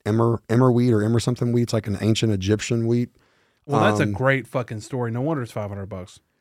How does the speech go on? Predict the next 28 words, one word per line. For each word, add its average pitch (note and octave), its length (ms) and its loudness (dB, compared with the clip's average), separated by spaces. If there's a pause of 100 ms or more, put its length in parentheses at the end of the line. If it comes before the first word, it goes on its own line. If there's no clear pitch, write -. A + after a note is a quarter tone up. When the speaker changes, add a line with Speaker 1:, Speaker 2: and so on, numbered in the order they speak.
(100)
Speaker 1:
Yeah, E3+ 260 6
no, C3 180 2
it's, C3 100 -4
it's B2 220 -6
a A2+ 60 -4
story. A#2 540 0
That's, G2+ 240 -6
that's, - 280 -8
that's - 240 -10
about G2+ 320 -6
the - 80 -10
main F#2+ 240 -6
thing, G#2+ 440 -4
Speaker 2:
Mm-hmm. A2+ 100 -10
Speaker 1:
is G2+ 40 -6
a G2 60 -4
story. G2 400 -2 (220)
<laughs> - 260 -16
Speaker 2:
Yeah, C#3+ 160 2
great. C#3+ 240 0
Another C#3+ 220 4
Speaker 1:
Um, C3 40 2
Speaker 2:
whiskey C3 420 -2
named C3+ 340 -2
after C#3+ 180 0
a C3 40 4
Speaker 1:
it's, B2+ 80 -2
Speaker 2:
colonizer. A2+ 600 -2